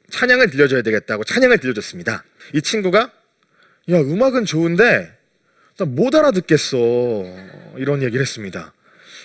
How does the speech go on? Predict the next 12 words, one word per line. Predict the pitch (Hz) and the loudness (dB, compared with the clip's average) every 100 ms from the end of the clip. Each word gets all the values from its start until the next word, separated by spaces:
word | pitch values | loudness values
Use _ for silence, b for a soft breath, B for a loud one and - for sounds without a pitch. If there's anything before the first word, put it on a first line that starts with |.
| B | B
어? | 247 453 _ _ | 0 0 _ _
저는 | - 226 233 - _ _ - | 4 4 4 -2 _ _ -8
미처 | 165 - | -4 0
생각지도 | 214 302 302 - - 190 | 2 2 0 -2 -2 0
못했는데 | 147 165 143 131 196 269 b b b b b b b b _ _ - | 0 -2 -4 -2 -2 -4 b b b b b b b b _ _ -4
일반 | 165 196 226 214 185 151 127 - _ | 0 2 4 2 0 -4 -10 -18 _
사람들에게는 | - 233 240 180 165 147 151 147 | -2 0 2 4 6 6 2 0
알아들을 | 139 160 180 190 | 0 2 4 4
수 | - | 4
없는 | 151 214 196 | 4 6 4
언어였던 | 123 165 190 - 135 117 | 6 4 4 4 0 0
거예요. | 104 98 110 117 87 | -2 -2 -2 -4 -10